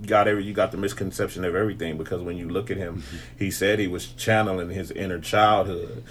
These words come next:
Speaker 1: So that's basically how all his art was. But then when you go and you look at the pieces and you see layers upon layers of different paints, paintbrushes and arts and all of that, how he's mixing everything up.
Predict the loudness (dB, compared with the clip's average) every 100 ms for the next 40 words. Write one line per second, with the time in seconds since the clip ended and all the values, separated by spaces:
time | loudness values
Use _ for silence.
0 | -18 -2 2 2 4 8 8 8 4 4
1 | 4 0 0 2 4 8 8 8 4 2
2 | 4 4 4 4 2 -4 -4 -2 -2 -2
3 | 2 4 4 0 -2 -2 -2 -4 -4 -2
4 | -2 -2 -4 -4 -4 -4 -2 -2 0 2
5 | 2 0 -2 -4 -2 0 4 4 4 0
6 | -6 -2 -2 0 -4 -6 -4 0 2 0
7 | -6 -8 2 2 4 2 0 -2 -4 -2
8 | 2 4 4 2 -12 -18 -14 -2 6 8
9 | 8 6 4 4 4 2 2 0 2 2
10 | 2 0 0 6 6